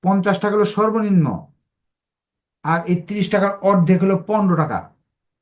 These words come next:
মানে পঁয়ষট্টি হলো অর্ধেক, আশি তো সর্বোচ্চ,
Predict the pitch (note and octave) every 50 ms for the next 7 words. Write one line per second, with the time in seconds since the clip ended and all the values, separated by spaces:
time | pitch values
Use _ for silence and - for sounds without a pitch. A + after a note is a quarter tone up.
0 | _ _ _ _ _ - F3 E3+ F#3+ F3 E3+ E3 - - - _ _ - - _
1 | _ _ - G3 G3+ A3 G#3+ G#3+ G#3+ A3 F3 - A3+ A3+ A3+ A3+ A#3 A#3 A#3+ A#3+
2 | - - - _ _ _ _ _ _ _ - G3 G#3 F#3+ C#3+ - C3+ C#3 - -
3 | - - - _ _ _ _ _ _ _ _ _ _ _ _ _ _ _ _ _
4 | _ _ _ _ _ _ - E3+ F#3 - - G#3 G#3 - A3+ - - A3 G#3+ G3+
5 | F#3+ E3 D#3 - -